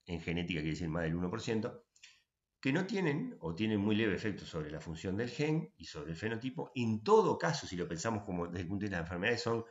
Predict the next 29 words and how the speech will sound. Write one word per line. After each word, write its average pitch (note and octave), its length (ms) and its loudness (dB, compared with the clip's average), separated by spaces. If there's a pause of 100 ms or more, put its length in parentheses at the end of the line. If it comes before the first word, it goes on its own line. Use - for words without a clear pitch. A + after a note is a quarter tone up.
(120)
variantes A2+ 540 2
que G2 120 -2
dan G#2+ 280 4
predisposición G2+ 1300 2
a A#2 380 0
ciertas F#2+ 500 -2
enfermedades, F#2+ 760 -2 (120)
¿tá? D3+ 260 -6 (300)
Están G3+ 280 2
presentes E3+ 380 2
en C3 140 2
todas G3+ 200 4
las F#2 100 0
poblaciones, E2+ 680 -2 (260)
desde F2+ 640 -4
los F#2 500 -6
aborígenes G#2 540 0
de F#2 60 0
Australia B2+ 720 4
a F2 220 -2
los F2+ 220 0
finlandeses F#2+ 720 0
y E2 80 -4
nosotros, C#3+ 540 -2 (220)
porque A#2+ 200 -2
son D#3 160 4
ancestrales, E3 680 2
o D#2+ 60 -10
sea, D#2+ 220 -6